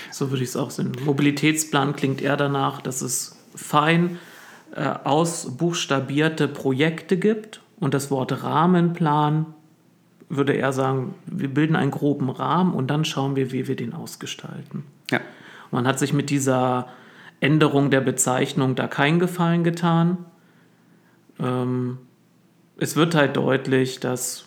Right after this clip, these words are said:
Speaker 1: und das fand ich auch, ähm, bemerkenswert bei dem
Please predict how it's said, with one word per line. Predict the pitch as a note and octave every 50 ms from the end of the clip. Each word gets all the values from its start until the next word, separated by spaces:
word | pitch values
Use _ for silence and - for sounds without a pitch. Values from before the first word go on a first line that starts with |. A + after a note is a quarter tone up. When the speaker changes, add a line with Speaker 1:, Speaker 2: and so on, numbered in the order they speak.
| _ _ _
Speaker 1:
und | - D3 C3
das | D3 D#3+ D#3+ -
fand | - - - - D#3+ D3+ D3+
ich | D#3 C#3+ -
auch, | - C3 C3+ C#3+ C#3+ C#3 - - - C3
ähm, | C3+ C3+ C3 B2+ B2+ B2+ B2+ B2+ B2 B2 - - - _ _ _ _ - - _ - - _ _ _ _ _ _ _ _ _ _ _ _ _ _ _ _ _ _ _ -
bemerkenswert | - C#3+ C3 C3+ C3+ D3+ D#3+ - E3 D#3 - - - C#3 C#3 C#3+ C#3+ C#3 C#3+ - - - -
bei | A#2+ B2 B2+ B2+ C3 C3+ C3 C3
dem | A#2 - B2+ B2+ B2+ B2+ B2+ B2+ B2 B2 B2 B2 B2